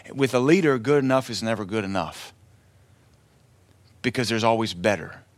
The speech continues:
And again, this may be why there are so few real leaders, even in the kingdom.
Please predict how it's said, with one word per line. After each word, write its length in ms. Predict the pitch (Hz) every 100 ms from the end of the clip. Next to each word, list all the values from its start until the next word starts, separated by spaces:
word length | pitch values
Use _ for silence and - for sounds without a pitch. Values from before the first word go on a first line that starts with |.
| _ _ _ _ -
And 160 | 113
again, 220 | 110 117
this 180 | 113 113
may 100 | 117
be 120 | 113
why 180 | 110 113
there 140 | 107 104
are 60 |
so 260 | - 123 123
few 340 | - 113 113
real 320 | 98 101 107
leaders, 540 | 104 127 120 101 104 - _ -
even 300 | 135 120 117
in 100 | 107
the 80 |
kingdom. 560 | 98 - 165 113 131